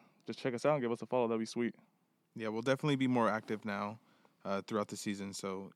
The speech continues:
Speaker 2: yeah, please give us a follow. Uh, we'll do a little contest soon, you know, and you get to get, uh, try to get to know us more. So, but thank you for,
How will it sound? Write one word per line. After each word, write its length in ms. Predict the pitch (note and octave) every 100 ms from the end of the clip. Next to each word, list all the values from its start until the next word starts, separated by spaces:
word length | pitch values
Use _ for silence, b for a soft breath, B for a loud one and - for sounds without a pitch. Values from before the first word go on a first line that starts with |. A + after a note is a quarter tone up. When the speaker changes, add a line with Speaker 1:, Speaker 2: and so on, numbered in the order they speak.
| _
Speaker 2:
yeah, 120 | - F#2
please 220 | - A2+ G#2+
give 140 | G#2+
us 120 | G#2+
a 40 | G#2
follow. 380 | G#2 G#2 G#2
Uh, 300 | G2 F#2+ G2+ -
we'll 140 | A2
do 140 | A2+ A2+
a 20 |
little 300 | G#2+ G2 G2
contest 500 | C3 A#2+ A#2+ A2+ -
soon, 460 | A2+ A2+ A2 A2 - b b b -
you 40 |
know, 180 | G2 F#2+
and 280 | F#2 F#2+ F#2+
you 140 | G#2
get 160 | G#2 -
to 80 | G#2+
get, 100 | - _ _ _ A2+
uh, 120 | G#2+ A2
try 120 | B2
to 60 | A2
get 140 | A2
to 80 | A2
know 180 | G#2 G#2
us 160 | -
more. 400 | G#2 G2+ G2 G#2 _ b b b b b b
So, 320 | - G2 G2 G2
but 140 | G2
thank 180 | B2+ B2
you 80 | B2+
for, 480 | - A#2 A2 G2+